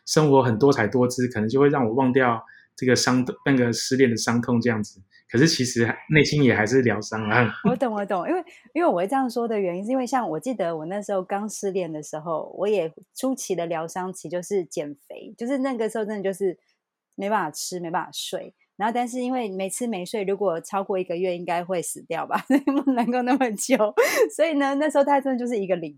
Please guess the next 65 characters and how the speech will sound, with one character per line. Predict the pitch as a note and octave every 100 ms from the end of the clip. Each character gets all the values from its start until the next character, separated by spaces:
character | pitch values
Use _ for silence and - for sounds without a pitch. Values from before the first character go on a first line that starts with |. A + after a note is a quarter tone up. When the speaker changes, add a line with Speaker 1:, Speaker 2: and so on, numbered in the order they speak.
| _
Speaker 2:
拜， | E3+ D#3 F3+
然 | A3+
后 |
我 | C#4+
就 | B3
把 | G3+
这 |
件 | E3+ G#3+
事 | G3+ A3
情 | F3
就， | E3 G#3 F3+ _ _ _ _
我 | F#3
就 | D4+
会 | D#4
给 | -
自 | G#3
己 | F#3+
一 | E3+
个 | E3+
deadline， | F#3 F3 F3+ E3 - G3
然 | E3+
后 | G3 F#3
让 | F#3 F#3+
他 | F#3
自 | F#3
己 | F#3+
赶 | D#3 D3
快 | F3
把 | C#3+
这 | E3
件 | E3
事 | D#3+
情 | D#3+ D3
过 | E3 C#3+
去， | - - C3
然 | E3
后 | F#3
就 | G3+
开 | G3 G3
始 | E3 D#3+
恢 | F3+
复 | F3 G3 E3+ - _ _ _
平 | E3 F3+
常 | F#3 D#3
的 |
生 | D#3+ - D3+ E3
活。 | - - _ _ _ - _
然 | G#3 C#4
后 | E4+
但 | E4+ E4
是 | D#4+ C4
你 | F#3+
知 |
道 | A3
有 | C#4 D#3+
一 | D3+
次 | - B3+
我 | F#3+ D3
突 | -
然 | G#3+ F#3 F3+
惊 | G#3 G3+ G3+
觉， | D#3+
就 | E3
是 | G3 A#3+
在 | A#3+ G#3+ E3+